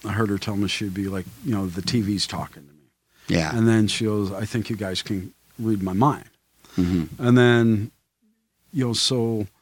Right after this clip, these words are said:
Speaker 1: after I
Speaker 2: People always
Speaker 1: left
Speaker 2: say yes to that. You know,
Speaker 1: <laughs>
Speaker 2: yeah. "Yes, I can."
Speaker 1: Well, after I, I left, then I heard that, um, um, that she had, um, uh, tried to burn down the school.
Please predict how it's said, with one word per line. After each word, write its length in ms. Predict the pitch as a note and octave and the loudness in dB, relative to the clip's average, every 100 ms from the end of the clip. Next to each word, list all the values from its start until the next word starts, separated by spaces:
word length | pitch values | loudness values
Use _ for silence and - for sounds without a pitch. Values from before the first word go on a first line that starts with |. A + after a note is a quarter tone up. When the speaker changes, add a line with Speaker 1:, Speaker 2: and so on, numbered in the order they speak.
| _ _ _ _ _ - | _ _ _ _ _ -10
Speaker 1:
after 640 | C3+ C3+ - C#3+ A#2+ A2+ A2+ | 0 0 0 0 0 0 -2
I 100 | A2+ | 0
Speaker 2:
People 160 | A2+ C3 | 2 6
always 120 | C3+ | 6
Speaker 1:
left 120 | A2 | 4
Speaker 2:
say 120 | - E2 | 0 -4
yes 320 | D#2 E2+ - | -4 -8 -8
to 120 | D#2+ | -8
that. 240 | D#2 E2 E2+ | -6 -8 -6
You 220 | F3 C3+ F2+ | 2 2 4
know, 140 | F2+ | 2
Speaker 1:
<laughs> 40 | |
Speaker 2:
yeah. 160 | F2 E2 D#2+ | 0 -2 -6
"Yes, 300 | C2+ - - | -10 -10 -10
I 40 | - | -14
can." 220 | - - | -18 -10
Speaker 1:
Well, 240 | D3+ D3+ D3 - | -4 -4 -4 -4
after 360 | E3 F3 F#3 D3 | -2 0 2 4
I, 180 | C3+ B2+ | 4 2
I 160 | B2+ | -2
left, 400 | B2 B2+ B2 - | 0 0 0 -4
then 240 | A#2 A#2 A2 | -4 0 2
I 100 | G#2+ | 0
heard 320 | F#2 A2 F#2 | 2 0 0
that, 300 | F#2+ G2+ G2 - - | 0 0 0 -4 -8
um, 480 | G#2+ G2+ G2 F#2+ G#2+ - _ _ _ - | -4 -2 -2 -2 -4 -8 _ _ _ -6
um, 440 | A2+ G#2 G2+ G2+ G2+ | -2 0 2 0 0
that 200 | G2+ - | -2 -2
she 240 | - A2+ | -2 -2
had, 420 | F#2+ G2 F#2 F2 - _ _ _ _ _ | -2 -2 -4 -8 -20 _ _ _ _ _
um, 520 | G2+ G2 F#2+ F#2 F#2 F#2 - _ _ _ - | -20 -16 -10 -6 -6 -8 -16 _ _ _ -14
uh, 220 | A#2+ F#2+ F2+ | -8 -8 -6
tried 380 | - A#2+ G#2 F2+ | -2 -2 -2 -4
to 140 | G#2 | -4
burn 260 | F#2 G#2 G#2 | -2 -2 0
down 200 | G#2 G2 | 0 -2
the 60 | F#2+ | -4
school. 360 | - G#2 A2 | -6 -6 -10